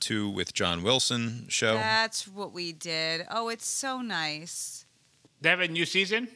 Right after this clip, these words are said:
Speaker 1: Yeah, the season two, which it came out a few months ago, and we just, we
Speaker 2: We
Speaker 1: were
Speaker 2: just hadn't
Speaker 1: slowly
Speaker 2: watched
Speaker 1: making
Speaker 2: it.
Speaker 1: our way through it,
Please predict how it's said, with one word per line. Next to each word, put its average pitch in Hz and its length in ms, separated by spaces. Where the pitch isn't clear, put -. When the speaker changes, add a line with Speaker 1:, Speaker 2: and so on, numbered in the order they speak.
Speaker 1:
Yeah, 160 220
the 123 100
season 151 340
two, 120 500
which - 320
it 147 120
came 131 180
out 104 120
a 90 40
few - 160
months 87 280
ago, 85 280
and 90 100
we 90 100
just, 85 240
we 98 140
Speaker 2:
We 90 60
Speaker 1:
were 87 80
Speaker 2:
just - 100
hadn't 98 140
Speaker 1:
slowly 92 240
Speaker 2:
watched 87 100
Speaker 1:
making 90 260
Speaker 2:
it. 87 80
Speaker 1:
our 90 140
way 92 160
through 92 300
it, 85 100